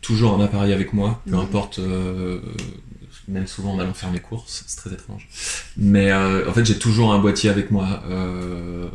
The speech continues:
Speaker 1: un truc assez discret, un, un Leica qui prend, qui prend pas trop de place, et je, je le faisais avant de, de, de, de traîner avec ces gens-là et dans, et dans ce milieu-là, et ça,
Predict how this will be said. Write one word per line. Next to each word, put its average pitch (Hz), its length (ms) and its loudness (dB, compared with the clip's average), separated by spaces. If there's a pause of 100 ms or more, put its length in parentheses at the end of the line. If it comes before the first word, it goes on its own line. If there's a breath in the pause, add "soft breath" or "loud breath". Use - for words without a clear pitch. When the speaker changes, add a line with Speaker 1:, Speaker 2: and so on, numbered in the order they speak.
Speaker 1:
un 95 80 -6
truc 95 260 -6
assez 92 200 0
discret, 104 500 0
un, 104 80 0
un 92 320 0
Leica 92 380 0
qui - 140 -10
prend, 90 400 -8
qui - 120 -12
prend - 160 -6
pas 92 160 -6
trop - 160 -10
de 85 60 -8
place, 104 380 -2
et 90 100 0
je, 92 180 -2
je 90 80 -4
le 95 80 2
faisais 90 300 0
avant 98 320 2
de, 92 280 0
de, 90 300 -6
de, 87 340 -10
de 85 160 -12
traîner 92 280 -2
avec 90 140 -2
ces 92 120 -6
gens-là 95 360 -2
et 90 60 0
dans, 90 160 4
et 90 80 4
dans 90 140 2
ce - 140 0
milieu-là, 98 420 0
et 95 140 2
ça, 92 240 -2